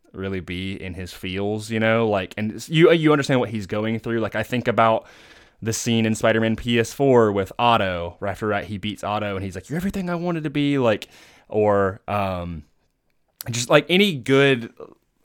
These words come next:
um, emotional scene like that. That's just a really beautiful one to me.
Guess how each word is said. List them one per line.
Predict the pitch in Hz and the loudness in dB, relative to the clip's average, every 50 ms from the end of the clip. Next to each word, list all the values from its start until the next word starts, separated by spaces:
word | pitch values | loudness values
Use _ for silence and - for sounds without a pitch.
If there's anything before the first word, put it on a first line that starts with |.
| _ 82 80 | _ _ -6
um, | 117 135 120 113 107 107 101 101 98 95 95 - - | -4 -2 0 0 0 -2 -2 -2 -4 -6 -8 -6 -2
emotional | 120 120 117 123 117 - - 113 101 98 | 0 2 2 2 0 -2 -4 -4 -4 -4
scene | - - 123 120 117 110 | -4 -4 -2 -2 -2 -2
like | 98 95 - | -2 -4 -4
that. | - 101 - - | -6 -6 -4 -2
That's | 117 120 - - | -2 -2 -2 -2
just | - 127 - - - | -6 -8 -6 -6 -6
a | 110 | -4
really | 107 95 92 101 101 98 95 | -4 -4 -2 -2 -2 -2 -4
beautiful | 87 80 90 87 90 95 - - 110 107 110 | -6 -8 -10 -10 -10 -10 -8 -6 -4 -2 0
one | 113 113 113 113 117 | 0 0 0 0 -2
to | - - | -2 -4
me. | 117 117 120 123 127 131 127 | -2 0 0 0 0 -2 -4